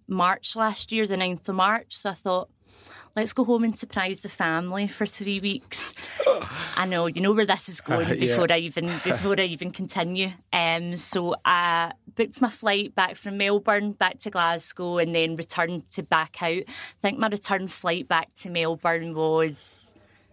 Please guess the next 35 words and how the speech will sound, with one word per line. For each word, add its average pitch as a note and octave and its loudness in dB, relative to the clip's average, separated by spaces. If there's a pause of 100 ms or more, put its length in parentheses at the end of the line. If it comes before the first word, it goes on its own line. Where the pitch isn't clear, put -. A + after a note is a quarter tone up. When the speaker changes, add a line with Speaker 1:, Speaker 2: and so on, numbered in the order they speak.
(140)
Speaker 1:
maybe F3+ -4
the F#3+ -4
seventeenth A3+ 2
of A#3 2
March A3+ 2
roundabout. C#4 2
So, G3+ 4 (460)
um, F3+ 2
well, F3+ 0
we E3+ 0
all F3+ 4
know F3+ 0
what E3 4
happened F3 -2
in F#3 -4
the F3+ -2
middle F3 0
of F3+ -4
March A3 2
last E3 0
year. E3+ 0 (100)
Um, E3+ 0 (540)
two G#3+ 4
days, F#3 0
or E3+ 2
the G3 4
day A#3 2
before G#3 2 (400)
of F#3 0
my F3 0
flight F#3+ -2
going F3+ -2
back E3 2
to F#3+ -10
Australia, F3+ 0